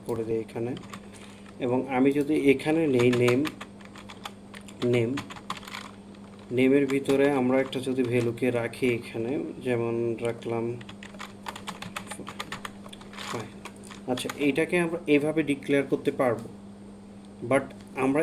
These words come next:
এইটাকে আবার কল করে সেমভাবে আমরা যেমন ফাইনাল কিওয়ার্ডে দেখলাম, এইটাকেও সেমভাবে আমরা রিঅ্যাসাইন করতে পারবো না, এটাকে রিঅ্যাসাইন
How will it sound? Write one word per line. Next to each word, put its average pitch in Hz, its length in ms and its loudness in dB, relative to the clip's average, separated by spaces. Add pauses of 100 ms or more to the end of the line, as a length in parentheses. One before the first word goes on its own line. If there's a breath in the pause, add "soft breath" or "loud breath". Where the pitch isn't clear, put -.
(100)
এইটাকে 151 500 4
আবার 143 220 4 (140)
কল 127 180 8 (140)
করে 135 200 6 (640)
সেমভাবে 139 520 4
আমরা 139 140 4
যেমন 139 280 6 (460 loud breath)
ফাইনাল 131 300 6
কিওয়ার্ডে 139 400 6
দেখলাম, 135 360 4 (140)
এইটাকেও 151 540 4
সেমভাবে 139 520 2
আমরা 143 140 0 (120)
রিঅ্যাসাইন 135 520 4 (100)
করতে 151 240 2 (120)
পারবো 120 320 2
না, 117 100 -6 (840 loud breath)
এটাকে 139 400 2
রিঅ্যাসাইন 135 540 4